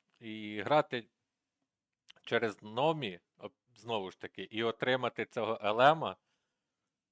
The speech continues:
е, ну, йому можна просто валити кожен хід по плюс п'ятсот п'ятсот.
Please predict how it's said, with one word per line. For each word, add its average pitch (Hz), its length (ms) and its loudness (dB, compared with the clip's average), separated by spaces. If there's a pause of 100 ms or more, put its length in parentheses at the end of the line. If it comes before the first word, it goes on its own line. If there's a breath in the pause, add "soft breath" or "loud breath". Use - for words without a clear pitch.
(220)
е, 98 320 -6
ну, 110 300 -6
йому 131 260 -4
можна 156 340 -2
просто 135 360 -4
валити 123 460 0
кожен 113 400 -4
хід 135 360 -8
по 101 160 -4
плюс 110 300 -12
п'ятсот - 420 -8
п'ятсот. 90 400 -12